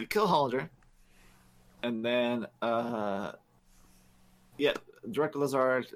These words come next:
does some, like, backstory dropping about, uh, how, um, like, the whole Genesis thing and how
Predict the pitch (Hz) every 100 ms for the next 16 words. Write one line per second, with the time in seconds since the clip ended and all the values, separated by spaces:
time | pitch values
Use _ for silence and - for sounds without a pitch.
0 | - 101 - 131 113 - 127 117 107 95
1 | 98 - 135 135 - - 139 131 135 135
2 | 135 123 _ _ _ - - - - -
3 | - - - - 135 135 139 135 131 87
4 | 101 107 104 - _ _ - 85 82 80
5 | _ _ _ _ _ _ - - - -
6 | - - - _ _ - 107 107 101 98
7 | 92 87 - _ _ _ - - _ -
8 | - 98 92 76 - - - _ - -
9 | _ - _ - - - - _ _ _
10 | - - - 120 - _ _ _ _ _
11 | _ - 127 131 123 139 135 143 139 143
12 | 135 131 123 92 107 110 110 110 110 104